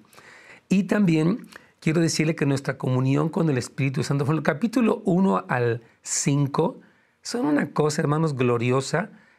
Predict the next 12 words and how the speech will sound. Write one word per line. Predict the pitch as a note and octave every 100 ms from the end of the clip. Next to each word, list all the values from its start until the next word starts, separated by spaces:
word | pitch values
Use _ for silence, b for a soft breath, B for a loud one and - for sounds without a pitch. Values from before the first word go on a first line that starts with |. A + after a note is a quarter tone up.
| B
de | C#3+
la | C3
revelación | C3 A#2+ A#2+ A#2+ C#3 C#3+
de | C3 C3
Cristo, | - C3+ C#3 - D3+ D3+ D#3 B B B
de | -
la | C3 A#2+
revelación | A#2+ A2+ A2+ C3+
del | A#2+
trono | - C3+ C3 A#2+
de | A2
Dios, | A#2 B2+ C3+ C#3 D3